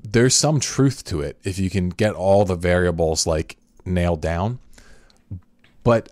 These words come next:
I don't think that's what, really what most guys want. Um, most guys, I don't think, want to just be rich and, like, having sex. I think most guys actually really do have a heart. They want some kind of meaning.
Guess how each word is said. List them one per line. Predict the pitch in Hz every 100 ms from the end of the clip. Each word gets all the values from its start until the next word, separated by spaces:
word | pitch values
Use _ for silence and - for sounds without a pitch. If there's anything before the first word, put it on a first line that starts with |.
| -
I | 208
don't | 175 -
think | 151
that's | 156 156
what, | -
really | 117 131
what | 95
most | 104 110
guys | - 95 82
want. | 78 104 76 - - _ _ -
Um, | 85 82 78 82 _ _ _ _
most | 92 95 107
guys, | 123 117
I | 110
don't | 113
think, | - 117 104
want | 90 95 80
to | 98
just | 90 90 -
be | 92 90 85 80 _ _ _ _ _ -
rich | 92 92 95 - - - _ -
and, | 98 90 85 80 95 _ _ _ _ _
like, | 92 80 80 - _
having | - 95 82 78
sex. | - 78 - - - - - -
I | 101
think | 104
most | 143 -
guys | 156
actually | 139 135 127
really | 110 120 104
do | 98 110
have | 101 98
a | 71
heart. | - 104 69 - _ _ _ _ -
They | 90
want | 113 123 _ -
some | - 123 110
kind | 127 120
of | 87
meaning. | 80 110 95 67